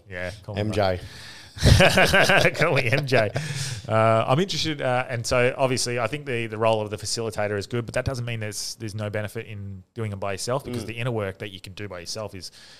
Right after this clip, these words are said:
Speaker 1: is great. I guess the important thing to do, to know is,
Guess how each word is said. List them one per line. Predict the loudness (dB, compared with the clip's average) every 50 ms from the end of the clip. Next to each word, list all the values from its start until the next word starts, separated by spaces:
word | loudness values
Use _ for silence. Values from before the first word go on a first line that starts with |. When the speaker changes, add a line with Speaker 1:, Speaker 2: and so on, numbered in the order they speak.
| -20 _ _ -14
Speaker 1:
is | -14 -8
great. | -4 -2 -2 -2 -2 -2
I | -4 -4
guess | -4 -2 -4 -4 -4 -4
the | -4 -4 -4 -4 -6 -10 -12 -12
important | -10 -6 -4 -4 -4 -4 -6 -8
thing | -10 -10 -10
to | -8 -6
do, | -4 -4 -4 -4 -6 -8 -10 -14 -16 -14
to | -12 -8
know | -6 -4 -4 -4 -4 -6 -6 -8 -10 -10 -12 -16 _ _ _
is, | -12 -10 -10 -8 -8 -10 -10 -10 -8 -8 -10